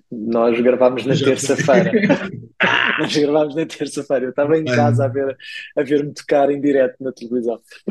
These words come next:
Speaker 2: Devias ter gravado.
Speaker 1: Exato.
Speaker 2: Mas acho que
Speaker 1: Exato.
Speaker 2: correu bem, correu bem.
Speaker 1: Ok.
Speaker 2: Olha, por falar em correr bem.
Speaker 1: Ui, ui, ui.
Speaker 2: Eh, tu trouxeste aí o, queres introduzir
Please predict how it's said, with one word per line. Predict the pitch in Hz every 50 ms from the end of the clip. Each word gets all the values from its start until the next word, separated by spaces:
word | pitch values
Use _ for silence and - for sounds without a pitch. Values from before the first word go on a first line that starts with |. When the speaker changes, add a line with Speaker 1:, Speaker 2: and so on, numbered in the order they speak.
| - 226 180 - - - _ - 143 - -
Speaker 2:
Devias | 143 139 139 147 143 147
ter | - 151 151 156 151 151 151 156 151 156 - - -
gravado. | 143 127 117 139 139 143 143 139 127 117 123 120 113 113 113 117 - - - - _ _ _ _ _ _ -
Speaker 1:
Exato. | 175 165 - - - 156 - - - - - - -
Speaker 2:
Mas | 415 370 185
acho | 143 131 - - -
que | - 143 139 135 131 - - -
Speaker 1:
Exato. | - - - 117
Speaker 2:
correu | - 131 127 135 139 160 117
bem, | 110 87 82 82 - -
correu | 107 101 117 107 117
bem. | 117 - _ _ _ _ _ _ _ _ _ _ _ _ _ -
Speaker 1:
Ok. | - 117 - - - - -
Speaker 2:
Olha, | 262 226 170 143
por | - -
falar | 302 339 349 311 320
em | 311 -
correr | - 240 247 247 190 175
bem. | - - 113 117 - - - _ _ _ _ _ _ _ _ _ _ _ _ - 147
Speaker 1:
Ui, | 139 123 117 110
ui, | 107 104
ui. | 98 95 - - _ _ _ _ _ _ _ _ -
Speaker 2:
Eh, | - 156 151 151 156 151 147 147 147 143 143 139 139 135 135 131 131 131 131 123 117 _ _ _ _ -
tu | - 190 185
trouxeste | 185 180 175 170 - 185 165 165 - 165
aí | 156 156 156 156 151 147 147
o, | 143 139 139 135 123 117
queres | - 180 170 165 160 156 151 147 147 143 143 - - -
introduzir | 190 175 170 165 - 180 170 165 160 135 127 127 131 147 151 151 143